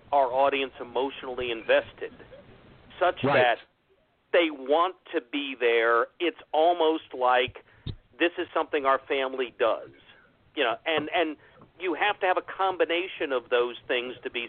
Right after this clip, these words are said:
Speaker 1: successful, unless you're simply in the hotshot promotion business where you put a bunch of stars on a poster, draw your money, and run out of town the next day. It, it,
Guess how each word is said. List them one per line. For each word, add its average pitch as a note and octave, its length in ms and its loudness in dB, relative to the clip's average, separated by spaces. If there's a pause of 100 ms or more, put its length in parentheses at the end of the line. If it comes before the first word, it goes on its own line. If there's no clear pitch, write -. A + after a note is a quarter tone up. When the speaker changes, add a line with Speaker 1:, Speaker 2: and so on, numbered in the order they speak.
Speaker 1:
successful, D#3+ 680 -4
unless D3 380 0
you're D#3+ 200 -6
simply C#3+ 300 -6
in C3 80 -6
the B2 60 0
hotshot C3 440 -2
promotion E3+ 440 -6
business C#3 480 -4
where C3+ 120 -2
you B2+ 120 -10
put D3+ 140 -4
a C#3+ 60 -4
bunch C#3+ 200 -4
of B2+ 80 -16
stars C#3 300 2
on B2+ 100 -4
a B2+ 40 -6
poster, D3 540 -4 (520)
draw D3+ 220 6
your D3+ 160 2
money, D3+ 240 0
and C3 100 -2
run C#3 160 2
out C#3+ 120 2
of C#3 120 -10
town C#3+ 220 -2
the C3+ 60 -6
next C3 280 -6
day. G3 240 -4 (560)
It, F3 160 0 (300)
it, - 140 -18